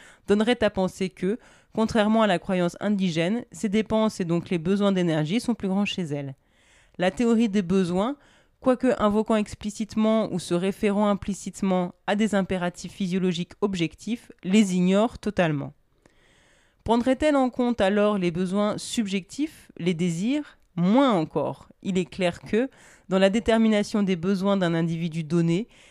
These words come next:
l'évaluation de l'intéressé ne rentre pas. La sensation de faim ressortie, ressentie par les enfants et les adolescents ne fait pas conclure à un besoin de nourriture. Au contraire, aux demandes,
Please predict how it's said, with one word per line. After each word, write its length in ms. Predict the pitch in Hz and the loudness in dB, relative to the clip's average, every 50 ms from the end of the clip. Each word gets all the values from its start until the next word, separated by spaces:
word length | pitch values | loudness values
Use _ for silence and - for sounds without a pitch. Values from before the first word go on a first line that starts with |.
| _ _ - | _ _ -2
l'évaluation 640 | 175 202 196 240 254 254 247 247 247 240 - 262 247 | -2 0 2 4 2 4 4 4 2 2 2 0 0
de 100 | 226 202 | 0 2
l'intéressé 800 | 180 185 196 214 202 - 208 190 202 185 180 - - 220 262 277 - | 2 2 0 0 0 -2 -2 -2 -2 -6 -6 -6 -4 -4 -4 -4 -2
ne 140 | - 170 165 | 0 0 2
rentre 420 | 165 208 247 254 - - - 196 | 2 2 0 -2 -2 -2 -6 -6
pas. 240 | - - 143 127 127 _ _ _ _ _ _ _ - _ - _ _ _ - | -4 -6 -8 -10 -10 _ _ _ _ _ _ _ -20 _ -20 _ _ _ -2
La 120 | 180 202 214 | 0 0 2
sensation 580 | - - 294 269 - 269 254 - - 254 240 | 4 2 2 2 4 2 0 0 0 0 0
de 180 | 226 190 208 196 | 2 2 0 -2
faim 380 | - - - 226 220 214 214 190 | -2 -4 -2 0 0 0 0 0
ressortie, 600 | - 175 165 - 202 180 - - - 202 190 - - | -2 -2 -2 -2 -4 -6 -6 -8 -12 -12 -12 -8 -6
ressentie 560 | - 165 - 190 208 - 214 202 196 - 214 | -4 -2 0 0 0 0 -2 -2 -4 -4 -6
par 180 | 202 - 180 175 | -4 -4 -2 0
les 200 | 170 165 165 156 | 0 0 2 2
enfants 340 | 180 190 - - - 208 202 | 0 0 -2 -2 -2 0 0
et 60 | 180 | 2
les 160 | 175 160 156 | 2 0 0
adolescents 600 | 170 160 151 156 156 156 151 - - 214 220 254 - _ - - - - - _ - | 0 0 0 0 -2 -2 -2 -2 -2 -2 -2 -4 -6 _ -20 -20 -20 -20 -10 _ -4
ne 100 | 190 196 | -2 0
fait 140 | - 240 | 0 0
pas 160 | 233 277 277 277 | 2 2 0 2
conclure 560 | - 277 262 254 - - - 262 269 262 208 | 2 0 0 0 0 0 2 4 4 4 4
à 80 | 185 | 4
un 100 | 180 170 | 2 2
besoin 320 | 170 156 170 175 180 220 226 | 2 2 0 0 2 2 0
de 100 | 196 185 | 0 0
nourriture. 760 | 175 190 196 185 180 165 - - - - 139 127 120 - - _ _ _ _ _ _ - | 0 0 0 -2 -4 -6 -8 -12 -12 -12 -10 -12 -12 -16 -20 _ _ _ _ _ _ -4
Au 100 | - 156 | -4 -2
contraire, 640 | - 165 147 147 - - - 214 226 269 277 - - - - - - - - - - | -2 -2 -4 -4 -4 -4 -2 -2 -2 -2 -4 -6 -12 -20 -20 -20 -20 -20 -20 -6 0
aux 100 | - 233 | 2 4
demandes, 560 | 208 190 208 180 165 160 160 190 226 240 262 | 6 6 6 6 6 4 2 0 0 -2 -2